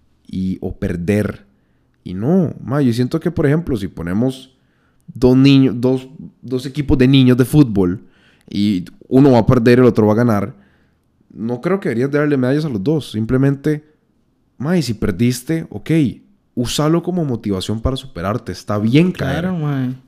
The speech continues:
Speaker 1: Caer significa que ahora tenés que levantarte. Entonces ahora levántate, practica más, mejora más, lee más, estudia más, ejercita más,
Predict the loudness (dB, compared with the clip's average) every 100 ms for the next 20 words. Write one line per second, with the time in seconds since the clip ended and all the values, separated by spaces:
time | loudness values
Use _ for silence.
0 | -2 0 2 2 0 -2 -2 -2 -2 -2
1 | -2 -4 -2 0 0 -2 -8 _ 0 2
2 | 2 -2 -4 -4 -6 -12 -16 _ _ -2
3 | 0 2 0 -2 -8 _ _ -2 -2 -2
4 | -4 -4 -4 -8 -10 _ _ _ _ _
5 | -6 -6 -6 -4 -2 0 -2 -4 -8 -4
6 | -2 -2 -2 -4 -8 -18 -12 -2 2 2
7 | 2 -2 -4 -10 -18 -12 -2 2 2 2
8 | 0 -2 -12 _ _ _ _ _ _ _
9 | -8 -6 -6 -10 -8 -4 -2 -4 -6 -16